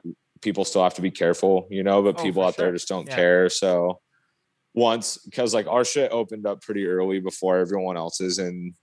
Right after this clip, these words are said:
Speaker 1: in the States. So I went back to the restaurant job, and I was working at Albertsons, and I was just barely cutting it. And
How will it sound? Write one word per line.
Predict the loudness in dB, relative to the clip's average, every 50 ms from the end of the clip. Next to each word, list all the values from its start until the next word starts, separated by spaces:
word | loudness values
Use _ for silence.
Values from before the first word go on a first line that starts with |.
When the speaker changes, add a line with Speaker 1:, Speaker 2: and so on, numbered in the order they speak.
| _ 0
Speaker 1:
in | 2 2 2
the | 2 2
States. | 0 2 4 6 6 6 6 4 2 0
So | 0 2 4 6 6 6 4 2 0 _ _ _ _ _ _ _ _ _ 2
I | 2
went | 4 4 2 2 2
back | 2 2 2 2 0
to | -2 -4
the | -2 -2
restaurant | -2 -2 -2 -4 -6 -8 -8 -8 -6 -2
job, | 2 4 4 4 4 4 2
and | 0 -2 -2 -2 0 2
I | 2 2
was | 2 2 0 -2
working | -6 -6 -6 -8 -8
at | -8 -4 0
Albertsons, | 0 2 2 2 0 -2 -4 -4 -6 -6 -6 -6 -6 -6 -4 -4
and | -2 -2 -2 -4 -8 -10 _ -18 -20 -20 -20 _ _ 0
I | 4 4 6
was | 6 6
just | 4 2 0 2
barely | 2 4 4 4 4 2
cutting | 2 0 -2 -2 -2 -2 -4 -6
it. | -6 -4 -6 -6 -8 _ -8
And | -6 -4 -2 -2 -2 -4 -6 -8 -10 -12